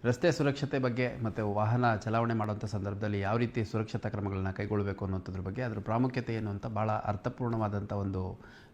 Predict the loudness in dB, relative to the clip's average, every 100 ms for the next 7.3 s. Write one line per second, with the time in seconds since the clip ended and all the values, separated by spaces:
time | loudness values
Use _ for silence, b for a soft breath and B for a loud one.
0 | 0 4 6 6 2 2 0 -2 -4 -10
1 | B B B B B 0 4 6 6 6
2 | 4 4 2 2 2 2 0 2 2 2
3 | 2 2 2 0 -2 0 4 4 4 -2
4 | -4 0 4 4 4 0 0 0 -2 0
5 | 2 2 0 -2 -4 -4 B B B -10
6 | -8 0 4 4 4 2 2 0 -4 -2
7 | 0 2